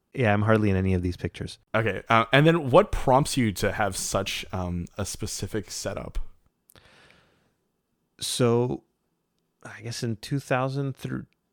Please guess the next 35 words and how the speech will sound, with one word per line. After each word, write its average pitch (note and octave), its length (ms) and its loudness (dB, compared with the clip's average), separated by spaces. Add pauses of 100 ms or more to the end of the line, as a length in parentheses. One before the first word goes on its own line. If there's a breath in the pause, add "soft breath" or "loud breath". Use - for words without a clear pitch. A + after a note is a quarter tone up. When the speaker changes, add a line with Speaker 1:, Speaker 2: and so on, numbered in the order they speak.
(140)
Speaker 1:
two, C#4 440 -2 (220)
when B2 340 -4
I G#2+ 320 -2 (320)
first, - 580 -6
uh, G2+ 640 -6 (140)
started G2 500 -4
using G2 280 -2
a F#2+ 40 -4
digital G2 320 -2
camera, A#2+ 440 -6 (1040)
my G#2+ 220 -2
hard A2 220 2
drive G2 200 2
failed, - 420 -6 (280)
and G2 120 -8
I F#2+ 60 -4
lost G2 480 -4
about G2+ 380 -4 (120)
four G2+ 320 -2
or G2+ 60 0
five F#2+ 180 -2
hundred F#2+ 280 -6
photos G2 380 -6
that G2 100 -8
I G2 40 -8
had - 120 -12
taken. - 280 -14 (800)
So F#2+ 360 -4
since C#3 360 -4
then, F#2+ 320 -4
I've F#2+ 140 -6
been F#2 200 -6
very F2+ 400 -4
careful F2+ 360 -6
about F#2 200 -6